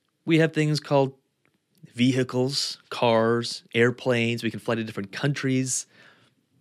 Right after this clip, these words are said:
We love, we live on such a connected planet that that's, that's no longer the case. If my family or your family doesn't accept you for who you are or what you truly want, I'm not saying that's not painful,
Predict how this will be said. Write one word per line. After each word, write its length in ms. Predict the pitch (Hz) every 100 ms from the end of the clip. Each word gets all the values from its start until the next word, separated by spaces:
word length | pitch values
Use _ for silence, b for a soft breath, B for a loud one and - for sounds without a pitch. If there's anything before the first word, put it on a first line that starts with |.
| _ _ _ _ _ _ _ _ _ _ _ _ _ _ _ -
We 140 | 135
love, 320 | 143 175 170
we 220 | 139 139 131
live 160 | 151
on 100 | 175
such 180 | 151 131
a 40 |
connected 400 | 135 127 120 107
planet 340 | - 139 123 104
that 260 | 120 113 _ b b b b b b
that's, 220 | 151 151 -
that's 260 | 156 -
no 120 | 147
longer 260 | 185 180 180
the 100 | 120
case. 560 | - 139 104 - - - _ _ _ _ b b b b b -
If 160 | 127
my 180 | 123 170
family 400 | 170 165 170 131
or 60 | 107
your 160 | 120
family 360 | 147 139 151 113
doesn't 300 | 110 127 127
accept 500 | 117 - - 143 -
you 80 | 117
for 180 | - 104
who 220 | - 143
you 280 | 131 120 127
are 140 | 123
or 120 | 104
what 220 | 104 117
you 80 | 117
truly 320 | 107 127 110
want, 260 | 113 156 120
I'm 100 | 110
not 160 | 135 143
saying 220 | 139 123
that's 200 | 110 -
not 200 | 104 -
painful, 640 | - 143 160 107 82 107